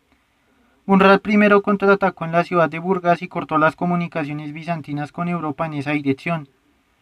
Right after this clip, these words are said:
Los bizantinos ahora solo podían comunicarse con Europa a través de los Dardanelos, pero igual la zona era transitada por piratas turcos.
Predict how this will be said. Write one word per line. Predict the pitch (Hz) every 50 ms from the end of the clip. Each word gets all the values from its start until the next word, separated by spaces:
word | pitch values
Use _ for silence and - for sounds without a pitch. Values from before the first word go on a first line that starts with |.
| _ _ -
Los | 175 180 170
bizantinos | 175 180 160 180 180 175 - 175 170 180 180 -
ahora | 190 180 175 170 170 151
solo | 170 175 175 175 175
podían | - 175 175 165 156 143
comunicarse | - 165 170 170 170 170 175 - - 151 143 139 160 156
con | 143 165 170 175
Europa | 175 175 170 165 151 - 160 165
a | 165
través | - 156 151 147 147 139 139
de | 151
los | 151 156 160 147
Dardanelos, | 165 160 156 165 175 175 170 160 160 165 160 _
pero | - 160 151
igual | 151 143 147 143 139
la | 151 156
zona | - 160 160 160 156 156 156
era | 147 156 156 151
transitada | 160 160 160 160 160 160 143 - 139 143 147
por | - - - -
piratas | - 156 143 139 135 - 139 139 -
turcos. | - 170 160 - - 135 - _